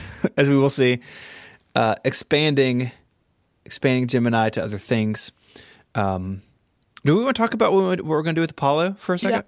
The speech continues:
Speaker 2: I, I thought maybe that would be a good idea. So we had, um, obviously after Gemini comes Apollo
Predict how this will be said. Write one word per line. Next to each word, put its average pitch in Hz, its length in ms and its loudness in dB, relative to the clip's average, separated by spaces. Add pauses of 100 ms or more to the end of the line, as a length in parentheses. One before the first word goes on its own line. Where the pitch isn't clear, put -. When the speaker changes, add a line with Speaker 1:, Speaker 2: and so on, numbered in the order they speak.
Speaker 2:
I, 220 200 2
I 233 220 2
thought 208 460 0
maybe 190 240 2
that 180 120 4
would 180 120 -2
be 202 80 2
a 175 60 2
good 190 140 2
idea. 190 380 0
So 165 320 2
we 185 220 0
had, 175 500 2
um, 139 420 0
obviously 170 540 2
after 147 240 -2
Gemini 143 360 2
comes - 260 -2
Apollo 123 500 0